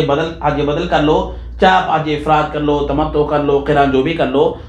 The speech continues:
तो फिर ऐसी सूरत में वो हज तमत्तो भी कर सकता है। उसकी वजह ये है कि अगर कत-, यानी इजाज़त आम नहीं दी, तो इस सूरत में वो सिर्फ हज इफराद इसलिए करे क्योंकि हज तमत्तु में, क़िरान में और दूसरे,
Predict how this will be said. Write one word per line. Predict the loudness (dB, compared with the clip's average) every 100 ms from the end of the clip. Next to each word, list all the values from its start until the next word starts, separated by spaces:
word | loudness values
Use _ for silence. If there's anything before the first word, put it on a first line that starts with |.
| -8
तो | 0
फिर | 2
ऐसी | 2 0 0
सूरत | 0 0 0
में |
वो | 0
हज | 2 0 -2
तमत्तो | -2 -2 -2 -2
भी |
कर | -4 -6
सकता | -10 -12 -12
है। | -12 -14 -16 -18 -18 -16
उसकी | -6 2
वजह | 4 4
ये | 4 4
है | 4 2 -2 -14 -8
कि | 0
अगर | 2 2 0 -2
कत-, | -4 -2 -6 -8 -8 -12 -12 -2
यानी | 0 0
इजाज़त | 0 2 2 0 -4 -2
आम | 0 2 0
नहीं | 0 0 2 0
दी, | 0
तो | 0
इस | -2 -2 -2
सूरत | 0 0 -2
में | -2
वो | 0 0
सिर्फ | 2 2
हज | 2
इफराद | -2 2 2 2
इसलिए | -2 2 2
करे | 4 2 2 -6 -8
क्योंकि | -4 -2
हज | 0 0 0
तमत्तु | -2 -2 -2 -2
में, | -2 0
क़िरान | 4 4 4
में | -2
और | -4 -4
दूसरे, | -4 -4 -4